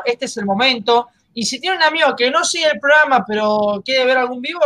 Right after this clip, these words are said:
nada, e-, este es el momento. Así que vamos a arrancar. Antes que nada, le vamos a mandar un saludito a todos los chicos, nuestro internet de grupo de Crisis, que nada,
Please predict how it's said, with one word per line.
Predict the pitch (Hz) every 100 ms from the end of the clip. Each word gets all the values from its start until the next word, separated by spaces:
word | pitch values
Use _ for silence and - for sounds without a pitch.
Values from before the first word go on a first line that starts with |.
| 247 185
nada, | 226 226 180 175 -
e-, | 233 247
este | 269 269
es | 262
el | 233
momento. | 220 202 180 170 - _ _ _ _ -
Así | 220 - 262
que | 269 254 247 -
vamos | 208 349 320 302
a |
arrancar. | 311 285 262 302 - 330
Antes | 339 -
que | 302
nada, | 339 311
le | 254
vamos | 247 254 -
a |
mandar | 226 233 240
un |
saludito | 214 220 226 226
a |
todos | 233 226
los |
chicos, | 214 233 220
nuestro | 196 - 190
internet | 180 190 202 208
de | 202
grupo | 196 196
de | 185
Crisis, | 185 240 - 180
que | 175 165 156 - _ _
nada, | 202 190 165